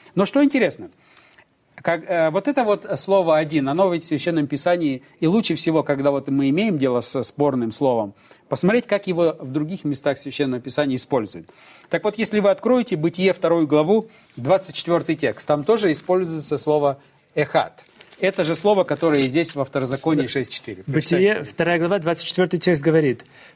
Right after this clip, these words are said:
Speaker 2: Потому оставит человек отца своего и мать свою, и прилепится к жене своей, и будут двое, одна плоть. То
Speaker 1: Совершенно
Speaker 2: есть
Speaker 1: верно.
Speaker 2: эхад.
Speaker 1: Одна плоть, эхад.
Speaker 2: Эхад.
Speaker 1: То есть и будут двое, одна плоть, эхад.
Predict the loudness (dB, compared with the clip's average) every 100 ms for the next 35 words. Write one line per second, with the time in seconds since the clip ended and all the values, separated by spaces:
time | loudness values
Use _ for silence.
0 | -2 0 0 2 4 4 0 0 0 0
1 | 0 0 2 4 2 0 0 -4 0 0
2 | 0 2 2 2 2 2 2 0 -2 0
3 | 0 0 2 2 4 2 0 -4 -4 0
4 | 2 2 2 0 -2 0 0 2 4 4
5 | 4 2 2 4 4 0 -4 _ _ _
6 | _ _ _ _ -2 0 0 -4 -6 -8
7 | -10 -4 -2 0 0 0 0 0 -2 -4
8 | -12 -2 0 2 2 0 4 2 2 -4
9 | -2 -4 -2 -2 0 0 -4 -8 _ _
10 | -4 0 0 0 0 2 2 4 2 2
11 | 2 4 4 2 -2 -6 _ _ _ 0
12 | 0 2 0 2 2 2 -2 _ -2 0
13 | 0 -4